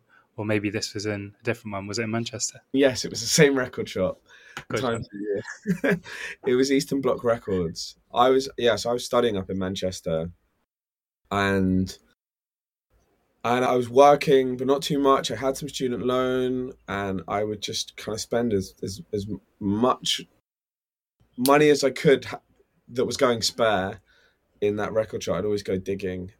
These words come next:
Speaker 2: There's loads of great record shops in Manchester, but that one, I kind of just, I liked the vibe, I liked the people there. It just seemed super welcoming and became, like I said, became friends with them. But, you know, you don't always,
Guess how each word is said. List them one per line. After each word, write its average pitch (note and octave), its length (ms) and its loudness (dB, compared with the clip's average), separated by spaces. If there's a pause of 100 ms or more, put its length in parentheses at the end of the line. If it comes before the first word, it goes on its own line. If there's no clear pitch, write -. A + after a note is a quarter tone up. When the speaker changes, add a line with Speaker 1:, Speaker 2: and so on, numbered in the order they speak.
Speaker 2:
There's C#3 280 4
loads D3+ 300 6
of B2 60 -6
great A2 160 0
record G#2 260 -6
shops - 300 -10
in G2+ 100 -6
Manchester, G2+ 540 -6
but G#2 180 -4
that A#2+ 160 2
one, A#2 280 -4
I G#2 60 -4
kind G#2 200 -8
of G2 80 -4
just, G2+ 300 -8
I - 40 -4
liked G2+ 320 0
the - 80 -8
vibe, G#2 480 -2
I G2 40 -2
liked G2+ 300 -4
the - 60 -20
people G#2+ 340 -10
there. G2+ 280 0
It E2 80 -6
just - 200 -10
seemed G#2 200 -10
super A2+ 300 -10
welcoming G#2 680 -2 (500)
and G#2 160 -6
became, G#2 360 -2
like G2+ 160 -2
I G#2 40 4
said, G2+ 200 2
became G2+ 280 -2
friends G2+ 320 -2
with G2+ 80 -2
them. F#2+ 260 -2 (500)
But, B2 280 4
you C3 80 0
know, A2+ 160 0 (120)
you C3 120 -8
don't C#3 200 4
always, C3 680 4